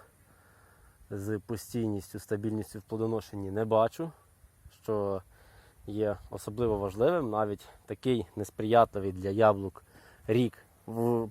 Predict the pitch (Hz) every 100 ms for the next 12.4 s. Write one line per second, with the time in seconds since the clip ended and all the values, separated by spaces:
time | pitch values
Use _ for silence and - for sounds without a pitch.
0 | - 135 160 135 - 117 113 117 123 127
1 | 127 131 127 101 98 101 95 101 98 101
2 | 95 101 - - 98 - 107 95 95 -
3 | - - - - - _ - 95 113 -
4 | 117 - 101 110 120 107 107 110 110 117
5 | 120 131 123 _ _ - - 104 101 101
6 | 117 110 - 107 - 101 - 101 104 101
7 | 101 107 110 120 117 127 - - - -
8 | 104 101 - - 98 98 98 - 113 107
9 | 110 107 101 92 _ _ _ _ _ 110
10 | 110 98 95 - 92 92 92 101 110 -
11 | 104 - 101 107 120 127 - _ _ -
12 | 110 117 113 110